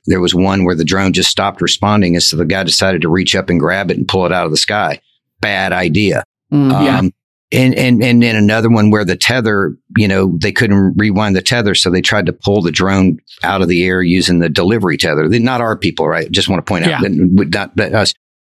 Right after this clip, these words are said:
Speaker 1: But it's obviously the real challenge, and this is what I remind everybody, is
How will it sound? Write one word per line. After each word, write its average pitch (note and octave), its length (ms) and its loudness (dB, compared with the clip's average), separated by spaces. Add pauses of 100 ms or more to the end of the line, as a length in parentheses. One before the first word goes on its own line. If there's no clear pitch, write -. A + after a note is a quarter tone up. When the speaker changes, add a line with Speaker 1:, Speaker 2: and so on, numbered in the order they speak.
Speaker 1:
But A#2 300 2 (200)
it's B2+ 220 0
obviously A#2+ 880 2 (300)
the G#2+ 340 2
real F3 200 4
challenge, G#2+ 480 2
and G#2 100 4
this C3 160 0
is C3 100 2
what A#2 160 2
I G#2+ 40 2
remind G#2+ 480 2
everybody, F#2 420 0
is F#2 140 0